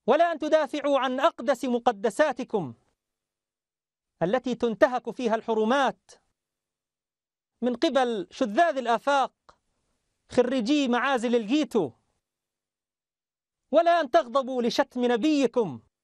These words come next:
صلى الله عليه وسلم في قلب مسراه ومعراجه إلى السماء. لا نطالبكم بذلك، فنحن أخذنا على عاتقنا كنس هذا الاحتلال وإساءة وجهه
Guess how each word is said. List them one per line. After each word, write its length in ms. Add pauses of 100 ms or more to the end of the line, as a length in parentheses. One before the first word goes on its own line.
(320)
صلى 240
الله 360
عليه 300
وسلم 640 (920)
في 140
قلب 340
مسراه 600 (600)
ومعراجه 800
إلى 120
السماء. 540 (1080)
لا 120
نطالبكم 580
بذلك، 520
فنحن 420
أخذنا 540
على 180
عاتقنا 800 (760)
كنس 260
هذا 260
الاحتلال 680 (840)
وإساءة 580
وجهه 600